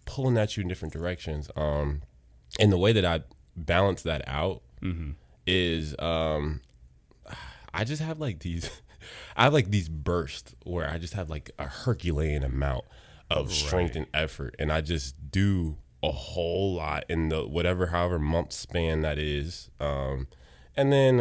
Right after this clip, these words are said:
Speaker 1: when I'm out of juice, I'm out of juice, and I just go on autopilot, and I'm just, like, work, grind. I'm always grinding with music. I'm always
Speaker 2: Right.
Speaker 1: practicing. So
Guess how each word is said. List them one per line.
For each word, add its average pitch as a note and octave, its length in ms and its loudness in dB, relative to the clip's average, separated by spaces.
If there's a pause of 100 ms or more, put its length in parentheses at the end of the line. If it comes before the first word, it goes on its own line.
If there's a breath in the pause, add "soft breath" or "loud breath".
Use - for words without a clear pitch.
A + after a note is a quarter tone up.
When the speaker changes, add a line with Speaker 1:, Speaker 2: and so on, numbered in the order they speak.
(100)
Speaker 1:
when G2 180 2
I'm A#2+ 240 4
out F#2+ 200 2
of G2+ 100 4
juice, G2 480 0
I'm C#2+ 200 0
out D#2 160 -2
of E2 100 -2
juice, D2+ 340 -2
and C#2+ 160 -2
I C#2 80 0
just C#2 280 -6
go C#2 120 -4
on C2+ 160 0
autopilot, - 540 -8
and C2+ 80 -4
I'm C#2 100 0
just, B1+ 160 -8
like, B1+ 300 -8 (680 loud breath)
work, D#2 600 -2 (400)
grind. C#2 500 -4
I'm E2+ 160 -2
always E2+ 400 2
grinding D2 360 -2
with B1+ 120 -10
music. B1+ 280 -10
I'm E2+ 80 -2
always E2+ 180 2
Speaker 2:
Right. C#2+ 180 -8
Speaker 1:
practicing. D#2 640 -4
So D2+ 380 -2